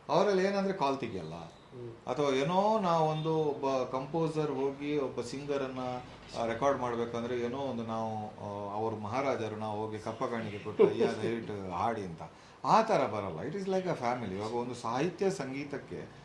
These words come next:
Speaker 1: ಎಷ್ಟು ಇಂಪಾರ್ಟೆನ್ಸ್ ಇದೆಯೋ, ಆ, ಒಂದು ಇದಕ್ಕೆ, ಅದೇ ಥರ ಸಿಂಗರ್ ಬಂದಾಗಲೂ.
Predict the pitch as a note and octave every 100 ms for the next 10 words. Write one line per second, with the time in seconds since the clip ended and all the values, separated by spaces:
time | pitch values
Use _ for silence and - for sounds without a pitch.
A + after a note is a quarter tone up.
0 | - - A2 C3+ - - G#3+ C#3+ A2+ C3+
1 | C3 C3 A2+ A2 F#2 E2+ D#2 G2+ - -
2 | A#2+ A2 G#2 G2 G#2 G2+ G2 F#2+ F#2+ F#2+
3 | G2+ A#2 F#3+ G3+ F#3+ - C#3+ E3 E3+ C3
4 | A#2 G2+ D#2 C2+